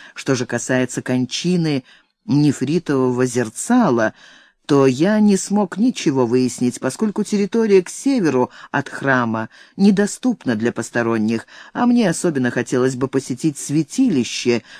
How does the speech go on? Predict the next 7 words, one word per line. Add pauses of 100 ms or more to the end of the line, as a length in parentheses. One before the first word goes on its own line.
чтобы
взглянуть
на
бумаги,
оставшиеся (280)
после
настоятеля.